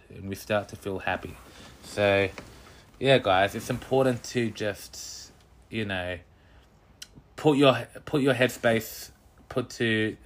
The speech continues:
to, you know, check yourself, check yourself, check you know,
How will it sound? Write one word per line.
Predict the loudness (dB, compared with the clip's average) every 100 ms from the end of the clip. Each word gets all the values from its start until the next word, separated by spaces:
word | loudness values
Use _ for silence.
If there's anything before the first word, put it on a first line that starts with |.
| -16
to, | -4 -2 0 -4 -12 _
you | -6 -2
know, | 0 -2 -4 _ -20 -8
check | 6 6 6
yourself, | 2 2 4 4 2 -6 _ -20 -20 _ -2
check | 0 2
yourself, | 0 -2 0 0 -2 -6
check | -10 0 0 0 -20 -20 -20 -10
you | -6
know, | -4 -4 -4